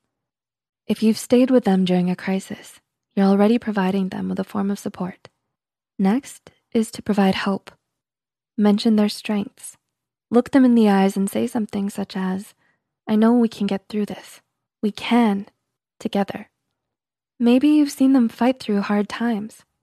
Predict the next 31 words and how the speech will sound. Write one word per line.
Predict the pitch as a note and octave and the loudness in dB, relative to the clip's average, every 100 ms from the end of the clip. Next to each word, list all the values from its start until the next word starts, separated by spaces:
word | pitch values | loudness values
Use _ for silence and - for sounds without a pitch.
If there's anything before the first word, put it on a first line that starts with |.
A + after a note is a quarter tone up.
| _ _ _ _ | _ _ _ _
Tell | - A#3+ | -2 -2
them. | A#3 F#3+ - _ _ _ _ _ - | 0 -4 -8 _ _ _ _ _ -2
Mention | G#3+ A#3+ C4+ B3 | 2 2 2 0
how | A#3 A3+ | 2 -2
strong | - G#3+ A3 A3+ | 0 2 4 4
they | G#3 | 4
are, | F#3 F3 F#3 - _ _ | 2 -2 -8 -16 _ _
how | - A#3 | -2 0
brave. | G#3+ G#3+ G3+ F#3 F3+ - _ _ _ _ _ _ _ - | 0 -2 -2 -4 -8 -14 _ _ _ _ _ _ _ -4
Give | A#3+ | 0
them | C#4 C4+ | 4 4
the | B3+ A#3 | 2 0
hope | G#3+ - | -2 -4
they | - F#3+ | -6 -2
need | F#3 F3 F3+ - | -2 -2 -4 -8
to | - | -8
rely | G3+ G3 G3 G#3+ | -4 -2 0 -2
on | F#3+ F#3+ - - | -4 -6 -12 -18
to | - | -6
keep | A#3 - | -6 -2
going. | B3 B3+ G3 - _ _ _ _ _ _ _ _ - | 0 0 -2 -10 _ _ _ _ _ _ _ _ -4
Just | B3+ D4+ | -4 -2
because | D4+ C4+ | -2 2
you | B3 | 2
don't | A#3+ | 0
feel | G#3 G3 | -2 -6
strong | - G#3 G#3 | -6 -4 -2
enough | G3 - | -4 -4
to | G3+ | -4
move | G3 F#3 | -2 0
on | G3+ G#3 | 0 -2